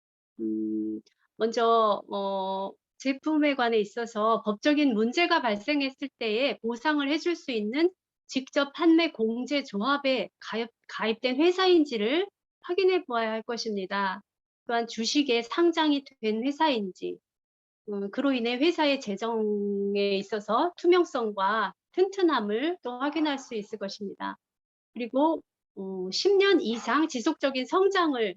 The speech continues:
가지고 온 회사인지, 이러한 점들을 살펴봐야 하는데요.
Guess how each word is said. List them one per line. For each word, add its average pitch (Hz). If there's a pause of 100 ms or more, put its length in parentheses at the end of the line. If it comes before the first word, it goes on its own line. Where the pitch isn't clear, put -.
(120)
가지고 220
온 208
회사인지, 302 (1120)
이러한 262
점들을 226
살펴봐야 294
하는데요. 226